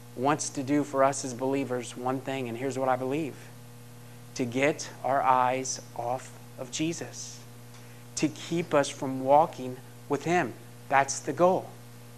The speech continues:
And we'll use whatever necessary to do that. How do I make this Christian ineffective? How do I make them forget their identity in Christ?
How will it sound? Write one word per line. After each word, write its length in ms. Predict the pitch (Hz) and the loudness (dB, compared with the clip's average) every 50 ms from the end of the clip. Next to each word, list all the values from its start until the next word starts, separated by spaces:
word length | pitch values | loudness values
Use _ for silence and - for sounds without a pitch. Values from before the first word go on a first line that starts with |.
| - - - - - - - - | -20 -20 -20 -20 -20 -20 -2 2
And 160 | 147 147 147 | 2 4 4
we'll 140 | 147 147 147 | 4 6 6
use 160 | 151 151 131 | 4 4 4
whatever 360 | 147 147 147 147 143 160 170 | 4 6 8 8 8 8 6
necessary 680 | 160 170 180 202 - - 165 - - 160 143 139 143 135 | 8 8 8 8 6 2 0 4 4 6 6 6 6 4
to 80 | 143 | 2
do 220 | 139 131 143 190 202 | 0 4 4 4 4
that. 380 | 185 139 120 - - - - - - - - - - | 4 2 0 0 -6 -12 -16 -16 -16 -18 -18 -14 -2
How 240 | - 151 156 160 180 | 8 10 12 12 12
do 160 | 202 202 202 | 12 12 12
I 140 | 202 202 190 | 12 12 12
make 400 | 180 180 180 180 180 180 - - - - - - - - | 10 8 8 8 6 4 -2 -14 -14 -16 -18 -16 -8 4
this 440 | 135 165 175 175 170 - - - - - - | 6 8 8 8 6 2 -4 -8 -10 -14 -8
Christian 520 | - - 180 175 175 - - 147 143 139 135 - | 2 4 4 4 4 0 -2 0 -2 -2 -4 -2
ineffective? 720 | - 156 156 156 - - - 151 151 - - 135 117 - - - - - - | 0 2 2 2 2 4 2 2 2 2 -4 -6 -6 -6 -10 -16 -16 -10 -4
How 260 | - - 147 160 175 | 2 6 8 10 10
do 160 | 190 208 190 | 10 10 10
I 120 | 202 196 190 | 10 8 8
make 340 | 180 185 190 185 185 - - | 8 6 4 2 2 2 0
them 140 | 196 185 | 0 0
forget 580 | - - 175 165 139 135 185 185 180 170 - - - - - - - | 2 -2 -4 -4 -2 4 4 6 6 4 2 -4 -14 -14 -18 -2 4
their 180 | 151 151 151 | 6 6 8
identity 680 | 151 147 143 127 117 165 170 170 165 160 170 165 160 156 - - - | 6 4 2 2 2 2 4 4 2 2 0 0 -2 -4 -8 -10 -4
in 100 | 156 143 | -4 -4
Christ? 480 | 131 - - 170 165 151 127 117 - | -2 4 10 10 10 10 8 4 -6